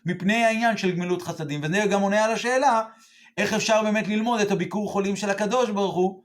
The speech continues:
לגבי ביקור חולים של כל בן אדם? ויש לנו כאן מסר מאוד מאוד מאוד חזק. אחת מההוראות ש-, ואחד מהמסרים שאנחנו לומדים מהסיפור הזה, הרי האירוע הזה התרחש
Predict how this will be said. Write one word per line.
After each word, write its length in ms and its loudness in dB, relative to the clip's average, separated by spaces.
לגבי 380 2
ביקור 320 -2
חולים 240 -4
של 160 -6
כל 260 -2
בן 140 -4
אדם? 460 -10
ויש 560 -2
לנו 360 0
כאן 420 0
מסר 420 -4
מאוד 240 -2
מאוד 160 -4
מאוד 200 -6
חזק. 460 -10
אחת 500 -2
מההוראות 640 0
ש-, 80 -4
ואחד 280 -2
מהמסרים 540 -2
שאנחנו 400 -2
לומדים 280 -4
מהסיפור 500 -6
הזה, 260 -6
הרי 140 -2
האירוע 500 0
הזה 200 0
התרחש 840 -2